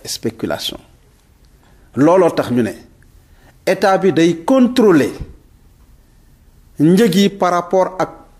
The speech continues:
produit yu bari, mais état am na produit yoo xam ne ni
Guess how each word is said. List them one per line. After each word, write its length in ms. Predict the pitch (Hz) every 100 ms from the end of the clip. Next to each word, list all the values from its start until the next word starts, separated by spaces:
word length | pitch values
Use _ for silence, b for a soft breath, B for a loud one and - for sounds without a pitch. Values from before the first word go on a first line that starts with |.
| _
produit 400 | 214 226 190 220
yu 100 | 208
bari, 340 | 180 247 233 151 - - _ _ _ _ b b b b b -
mais 160 | - -
état 400 | 233 240 233 -
am 140 | 220 220
na 80 |
produit 380 | 220 214 208 175
yoo 140 | 175 165
xam 200 | 170 139
ne 80 | 135
ni 140 | 156